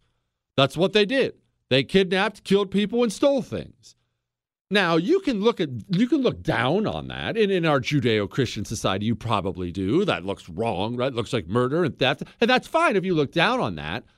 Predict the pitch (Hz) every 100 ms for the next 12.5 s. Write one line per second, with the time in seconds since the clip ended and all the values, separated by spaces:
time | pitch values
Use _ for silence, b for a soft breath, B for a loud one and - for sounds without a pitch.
0 | _ _ _ _ - 175 143 151 _ _
1 | _ _ _ _ _ _ _ _ _ 127
2 | - 131 240 277 254 170 147 143 170 185
3 | 120 98 104 104 120 110 120 175 123 90
4 | 107 120 104 92 90 107 104 110 135 -
5 | 98 87 - 170 - 107 85 110 - 95
6 | 113 - 90 67 71 110 - _ _ _
7 | _ _ _ _ _ - 98 123 - 160
8 | 185 180 233 143 120 - 113 110 139 85
9 | 69 73 110 139 _ _ _ _ _ _
10 | _ 90 107 - - 143 - 156 190 139
11 | 123 175 220 - 185 156 - - 151 156
12 | 160 165 175 160 -